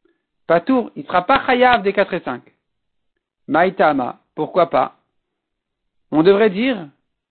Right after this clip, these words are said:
que dans le double, il paye que le capital, parce qu'il a avoué qu'il a volé.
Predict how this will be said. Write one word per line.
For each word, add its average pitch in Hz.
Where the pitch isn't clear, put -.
que 175
dans 156
le 262
double, 196
il 160
paye 208
que 208
le 196
capital, 147
parce 123
qu'il 131
a 131
avoué 175
qu'il 196
a 147
volé. 120